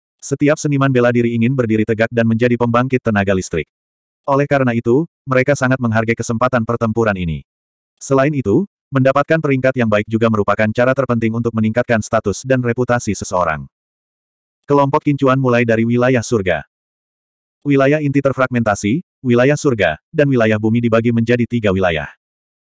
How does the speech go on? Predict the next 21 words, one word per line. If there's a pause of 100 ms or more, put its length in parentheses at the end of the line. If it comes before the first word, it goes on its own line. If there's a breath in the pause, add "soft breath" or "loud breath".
Ini
untuk
membuatnya
seadil
mungkin. (680)
Jika
tidak, (160)
jika
seorang
kultivator
wilayah
bumi
bertarung
melawan
seorang
kultivator
wilayah
inti
yang
terfragmentasi, (160)
mereka